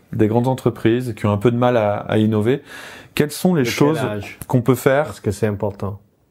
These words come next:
Speaker 1: De quel âge ?
Speaker 2: Parce qu'on a un problème maintenant et ça va se résoudre. Enfin, c'est un problème, euh, classique, historique, euh, transition, génération.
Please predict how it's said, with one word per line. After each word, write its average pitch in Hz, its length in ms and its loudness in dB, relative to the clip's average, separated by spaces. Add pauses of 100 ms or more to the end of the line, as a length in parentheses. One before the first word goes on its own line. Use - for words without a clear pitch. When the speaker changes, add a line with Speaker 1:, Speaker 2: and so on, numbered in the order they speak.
(260)
Speaker 1:
De 123 100 -2
quel 101 180 2
âge ? 113 280 -2 (1000)
Speaker 2:
Parce - 140 -16
qu'on 123 200 2
a 123 40 0
un 120 80 0
problème 147 420 0
maintenant 127 640 0
et 117 160 0
ça - 140 0
va 185 120 4
se - 140 -4
résoudre. 165 640 2
Enfin, 107 200 2
c'est 113 140 0
un 117 80 2
problème, 131 540 0
euh, 107 140 0
classique, 139 520 -2
historique, 143 460 -2
euh, 107 160 2 (100)
transition, 120 760 -2
génération. 113 540 0